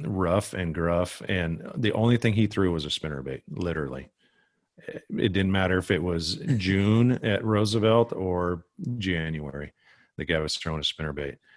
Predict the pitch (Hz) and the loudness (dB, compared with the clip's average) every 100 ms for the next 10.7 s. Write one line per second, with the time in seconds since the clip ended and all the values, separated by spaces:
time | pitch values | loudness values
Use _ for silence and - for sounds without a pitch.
0 | _ - 82 107 123 139 113 - _ _ | _ -6 0 4 6 6 2 -14 _ _
1 | _ - _ - - _ - 120 160 160 | _ -20 _ -20 -20 _ 2 6 6 6
2 | 135 127 123 95 - 117 107 95 - - | 6 8 6 4 4 4 2 -2 -12 -10
3 | 151 117 107 107 104 98 98 92 - 98 | 2 4 4 4 4 4 2 0 2 2
4 | 92 92 - - 107 90 117 113 - - | 2 0 -6 -4 -2 2 2 2 0 0
5 | 113 101 90 95 - 101 98 85 - - | 2 2 2 0 0 0 2 0 -2 0
6 | 98 - - 76 - 92 87 80 - 92 | -2 -2 -6 -6 -6 -4 -4 -4 -6 -4
7 | 90 80 78 80 78 87 80 73 76 - | -2 -4 -6 -8 -6 -6 -4 -6 -10 -16
8 | - _ _ - 76 73 92 85 - - | -20 _ _ -8 -6 -4 -4 -6 -8 -10
9 | 98 92 80 78 87 92 85 76 - 90 | -6 -4 -4 -6 -4 -2 -4 -8 -6 -2
10 | 117 71 - 76 110 60 | -2 -6 -8 -6 -4 -6